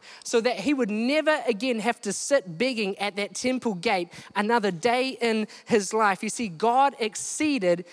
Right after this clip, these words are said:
his expectation. We serve the God who exceeds. Another time, Jesus was with his disciples, and a large crowd began to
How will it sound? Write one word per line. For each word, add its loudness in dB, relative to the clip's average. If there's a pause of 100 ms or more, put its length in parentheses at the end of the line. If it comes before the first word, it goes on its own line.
(120)
his 0
expectation. -4 (240)
We 2
serve 0
the 0
God 4
who -2 (300)
exceeds. -10 (960)
Another 2
time, -2
Jesus -6
was -2 (260)
with 2
his 0
disciples, -4
and -4
a 0
large 0
crowd -4
began -4
to -2